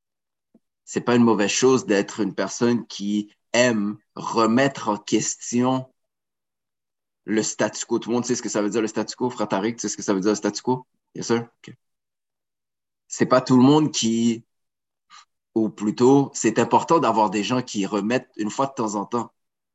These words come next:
les principes que tout le monde, ou, ou les, les, les, euh, les soi-disant rituels qu'on a constamment.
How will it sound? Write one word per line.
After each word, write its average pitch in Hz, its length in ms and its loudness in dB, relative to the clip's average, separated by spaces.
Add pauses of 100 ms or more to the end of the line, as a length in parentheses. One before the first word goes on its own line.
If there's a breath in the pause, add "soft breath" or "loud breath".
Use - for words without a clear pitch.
les 117 140 2
principes 123 560 -4
que 131 100 -4
tout - 160 -8
le 120 80 -4
monde, 127 180 -4
ou, 107 420 -4
ou 104 180 -8
les, 101 320 -4 (180)
les, 104 280 -2
les, 98 320 -4
euh, 90 260 -6 (400)
les 110 140 2
soi-disant 113 520 2
rituels 120 760 0
qu'on 98 420 -2
a 113 140 -2
constamment. 107 680 -4